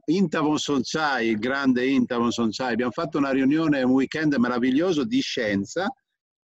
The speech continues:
e io ascoltavo questi, <laughs> eh, im-, s-, s-, sacri, eh,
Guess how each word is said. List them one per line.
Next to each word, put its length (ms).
e 160
io 160
ascoltavo 680
questi, 920
<laughs> 180
eh, 180
im-, 580
s-, 180
s-, 300
sacri, 920
eh, 340